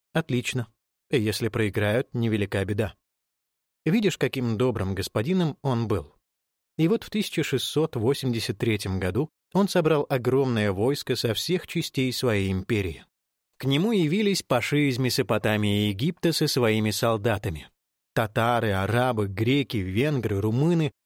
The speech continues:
собрались в Константинополе, а затем под командованием верховного министра,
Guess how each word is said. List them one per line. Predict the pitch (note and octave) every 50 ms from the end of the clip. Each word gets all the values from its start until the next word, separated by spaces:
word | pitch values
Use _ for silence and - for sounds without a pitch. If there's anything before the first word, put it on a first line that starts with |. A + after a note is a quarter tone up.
| _ _ -
собрались | - - C#3+ B2 C3 C#3 D3 G3 F3+ -
в | -
Константинополе, | - - E3+ E3 - - D#3+ C#3+ A#2+ - C#3 C#3 E3 E3 C3 - G2 E2 D2 - _ _ _ _ _ -
а | D3+ C3+ B2
затем | A#2+ A#2+ A2 - C#3+ D3+ C#3+ A#2+
под | - A#2 -
командованием | - A#2 G#2 G#2 A2+ B2+ B2 A#2+ A#2 A#2 A#2+ A#2+ A#2 A2+
верховного | G2+ A#2+ A#2+ A2+ - - B2 A2 G2+ G2 F#2+ F#2 F#2
министра, | F#2 G#2 B2+ D#3+ E3+ - - F3 E3 C#3+